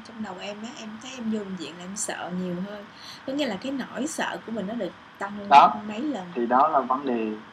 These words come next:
Speaker 2: nỗi sợ. Em phải
Speaker 1: Ừ.
Speaker 2: thảo luận, phải đối diện với vấn đề.
Speaker 1: Nhưng mà thì ý
Speaker 2: Dạ.
Speaker 1: là nên là em quyết định là em sẽ không vô bệnh viện, anh nói em là cực đoan.
Speaker 2: Em không vô bệnh viện là tại vì em sợ. Em không vô bệnh viện là tại vì em sợ.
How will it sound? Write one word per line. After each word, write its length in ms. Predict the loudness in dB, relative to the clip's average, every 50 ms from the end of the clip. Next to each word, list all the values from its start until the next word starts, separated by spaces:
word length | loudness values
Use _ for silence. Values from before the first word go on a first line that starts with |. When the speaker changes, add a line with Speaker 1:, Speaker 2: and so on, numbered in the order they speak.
| -16 -10 -8
Speaker 2:
nỗi 140 | -6 -6 -4 -4
sợ. 240 | -4 -2 -2 -4 -6 -8 -12 -16 -18 -20 -20 -20 -20 -16 -8
Em 100 | -8 -8 -6
phải 100 | -6 -6
Speaker 1:
Ừ. 120 | -6 -6 -8 -8 -6
Speaker 2:
thảo 180 | -6 -4 -4 -2
luận, 140 | -4 -6 -6 -8 -14 -14
phải 80 | -10 -8
đối 100 | -6 -4
diện 180 | -4 -4 -6 -8 -10 -16
với 100 | -18 -16
vấn 100 | -14 -14
đề. 60 | -14 -16 -16 -20 -20 -20 -20 -20 -20 -20 -20 -20 -20 -20 -20 -20 -20 -20 -20 -20 -20 -20 -20 -10 -4
Speaker 1:
Nhưng 180 | -2 0 2 2
mà 60 | 0 0
thì 80 | -4 -4
ý 220 | -2 0 2 2 4
Speaker 2:
Dạ. 60 | 4 2
Speaker 1:
là 60 | 2
nên 220 | 2 2 2 2
là 80 | 0 0
em 120 | 0 0 0
quyết 100 | 0 0
định 120 | -2 -4
là 100 | -2 -4 -6
em 100 | -6 -4
sẽ 80 | -6 -4
không 220 | -4 -2 -2 -2
vô 100 | -2 -2
bệnh 160 | -2 -4 -2
viện, 220 | -2 -2 -2 -2 -2
anh 140 | -4 -4 -2
nói 80 | -2 0
em 100 | 0 -2
là 100 | -2 -4
cực 160 | -6 -8 -14 -8 -4
đoan. 280 | -2 -2 0 0 -2 -4 -4 -6 -14 -20 -16 -8 -4
Speaker 2:
Em 180 | -4 -4 0
không 280 | 4 6 6 6 6 6
vô 140 | 6 6 8
bệnh 160 | 8 6 4
viện 200 | 4 4 4 4
là 60 | 4 4
tại 120 | 2 2
vì 100 | 4 2
em 120 | 2 2 2
sợ. 400 | 2 2 2 2 0 -2 -4 -4 -6 -8 -14 -20 -20 -20 -20 -20 -20 -20 -20 -20 -20 -20 -20 -20 -20 -20 -20 -20 -20 -20 -20 -20 -20 -18 -12
Em 100 | -10 -6
không 220 | 0 0 0 2 4
vô 120 | 4 4 4
bệnh 100 | 4 2
viện 140 | 0 0
là 60 | -2 -2
tại 120 | -2 -4 -4
vì 120 | -4 -6
em 140 | -4 -4 -4 -6 -6
sợ. 260 | -8 -8 -6 -6 -8